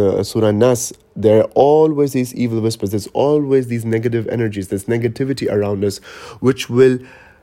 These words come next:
provoke us to do something against the law, against the rules, against the goodness, against anything.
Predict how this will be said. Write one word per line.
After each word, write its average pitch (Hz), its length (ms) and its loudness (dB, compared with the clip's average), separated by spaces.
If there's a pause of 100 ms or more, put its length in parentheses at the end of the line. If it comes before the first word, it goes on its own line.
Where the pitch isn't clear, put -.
(340)
provoke 143 580 4
us 107 160 -2
to 113 100 -4
do 113 160 -2
something 110 420 -4
against 113 540 2
the 104 80 0
law, 90 360 -4
against 123 440 2
the 104 100 0
rules, 92 320 -4
against 147 480 0
the 104 280 4
goodness, 95 420 -4
against 175 460 0
anything. 190 560 -2